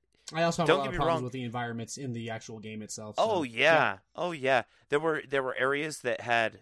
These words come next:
Speaker 2: lots of stuff in them, but nothing to do,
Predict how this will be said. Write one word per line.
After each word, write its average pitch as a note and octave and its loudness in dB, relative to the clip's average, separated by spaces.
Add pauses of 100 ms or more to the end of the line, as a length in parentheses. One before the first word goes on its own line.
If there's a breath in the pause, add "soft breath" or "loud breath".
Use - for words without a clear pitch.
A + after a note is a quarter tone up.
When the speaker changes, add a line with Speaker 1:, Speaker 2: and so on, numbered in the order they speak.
(120)
Speaker 2:
lots F3 -2
of D3+ -10
stuff - -2 (120)
in E3+ -6
them, G2 -6 (200)
but C#3 -2
nothing C#3 -8
to A#2 -20
do, B2 -4